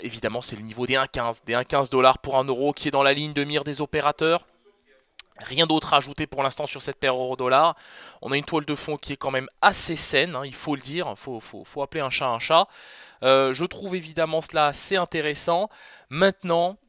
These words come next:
euh, évidemment, euh, la question va être de savoir, bah, euh, si c'est, si c'est viable, si c'est viable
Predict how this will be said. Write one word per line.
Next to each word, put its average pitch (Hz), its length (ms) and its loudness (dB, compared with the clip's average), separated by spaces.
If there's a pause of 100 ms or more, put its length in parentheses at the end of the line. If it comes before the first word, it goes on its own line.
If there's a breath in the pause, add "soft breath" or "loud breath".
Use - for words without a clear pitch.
(120)
euh, 131 320 4
évidemment, 131 680 0
euh, 117 140 2
la 123 120 2
question 143 400 -10
va 123 100 2
être 123 140 -2
de 135 80 -2
savoir, 127 640 2
bah, 135 320 0
euh, 104 880 -4
si - 220 -10
c'est, - 200 -10
si 175 160 -10
c'est 165 140 -4
viable, 147 320 4
si - 160 -14
c'est 143 120 -6
viable 139 340 2